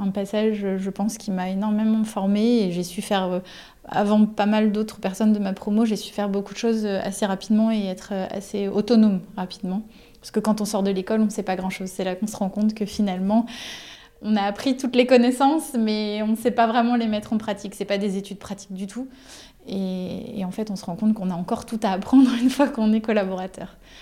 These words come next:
Donc il faut... Euh, il faut s'adapter et c'est, euh, la marche est haute. Donc ça a été très formateur pour moi.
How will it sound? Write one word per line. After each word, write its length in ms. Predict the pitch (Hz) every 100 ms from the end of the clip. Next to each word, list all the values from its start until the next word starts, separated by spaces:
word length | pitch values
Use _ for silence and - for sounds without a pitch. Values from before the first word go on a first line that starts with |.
| - - -
Donc 240 | - 202 202
il 100 | 202
faut... 420 | - 214 214 214
Euh, 180 | 190 175 170 - - _ - - - - 190
il 60 |
faut 100 | 226
s'adapter 640 | 208 190 185 - 247 214 180
et 60 |
c'est, 280 | 175 - 185
euh, 360 | 175 175 180 175
la 140 | 185
marche 280 | 208 226 226
est 40 |
haute. 280 | 196 196 - - - 220
Donc 180 | 185
ça 120 | - 180
a 20 |
été 160 | 175
très 180 | 214 208
formateur 440 | 196 190 175 - 190
pour 140 | -
moi. 120 | 214